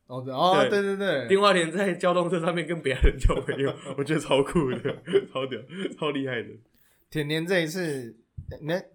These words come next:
Speaker 1: 他是第二天的样子吗？你那时候在吗？
Speaker 2: 我在啊，我在。他第二天预赛，
Speaker 1: 嗯。
Speaker 2: 然后第三天决赛。
Speaker 1: 平衡木。
Speaker 2: 平衡木的决赛，那天我在。
Speaker 1: 嗯，嗯。
Speaker 2: 对，然后那天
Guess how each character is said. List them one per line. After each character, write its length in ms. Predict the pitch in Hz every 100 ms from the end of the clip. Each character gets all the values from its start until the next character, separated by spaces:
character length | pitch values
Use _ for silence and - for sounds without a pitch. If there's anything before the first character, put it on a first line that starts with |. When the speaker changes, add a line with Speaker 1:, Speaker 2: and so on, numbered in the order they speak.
| -
Speaker 1:
他 200 | - 175
是 160 | 180 180
第 220 | 160 160
二 260 | 147 131 117
天 380 | - 104 101
的 160 | 98 95
样 240 | 101 85 -
子 140 | - -
吗？ 80 | -
你 140 | 123 131
那 160 | 156
时 40 | 147
候 80 | 131
在 220 | 123 95
吗？ 140 | - - -
Speaker 2:
我 100 | 139
在 160 | 180
啊， 80 | 156
我 80 | 123
在。 340 | 143 120 131 -
他 140 | - 185
第 220 | 208 190
二 100 | 170
天 380 | - 139 143 - - _
预 180 | 180 151
赛， 240 | 131 131
Speaker 1:
嗯。 40 | 117
Speaker 2:
然 100 | 127
后 80 | 139
第 140 | 160
三 160 | 139 135
天 180 | 135
决 160 | 131 98
赛。 260 | - 101 - _ -
Speaker 1:
平 160 | 127
衡 120 | 131 131
木。 260 | 131 104 -
Speaker 2:
平 200 | - 139
衡 80 | 143
木 180 | 151 135
的 20 |
决 160 | - 104
赛， 140 | 123
那 80 | -
天 100 | 147
我 140 | -
在。 100 | - 101 _ _
Speaker 1:
嗯， 100 | 110
嗯。 100 | 101
Speaker 2:
对， 140 | 143 139
然 140 | 156
后 80 | 180
那 120 | 190
天 300 | 180 190 190